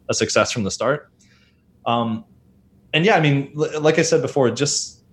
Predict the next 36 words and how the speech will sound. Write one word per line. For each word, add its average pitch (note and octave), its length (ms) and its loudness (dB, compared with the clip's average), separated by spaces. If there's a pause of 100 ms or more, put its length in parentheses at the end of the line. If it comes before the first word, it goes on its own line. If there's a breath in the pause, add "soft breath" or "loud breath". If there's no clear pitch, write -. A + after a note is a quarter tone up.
(360)
the C#3+ 140 0
growth C3+ 480 2
of, G#2+ 480 0
of A#2+ 140 0
ONTAP, A2+ 580 0
even C#3 160 2
over C3 220 2
the, G#2 420 0 (420)
you A#2 100 -10
know, F#2+ 100 -6
the, F2+ 260 -4 (280)
the F#2+ 240 -6
decade A2 280 2
plus G#2+ 260 2
that G2 100 0
I've G2 200 4
used G2 260 2
it, F2+ 100 2
has, F2+ 440 -2 (120)
has G2+ 160 -2
just - 200 -4
been A2 120 2
a F#2+ 40 -2
great G2+ 200 0
trajectory, F2 920 -2
and, F2+ 400 -4 (680 loud breath)
uh, F#2 200 4
the F#2 120 -6
tools A2+ 420 4
that G#2 180 0
keep A2 160 0
coming F#2+ 240 0
out F2 380 0 (340)
are, E2+ 440 0 (340)
are F2+ 100 2
excellent. D#2+ 420 -6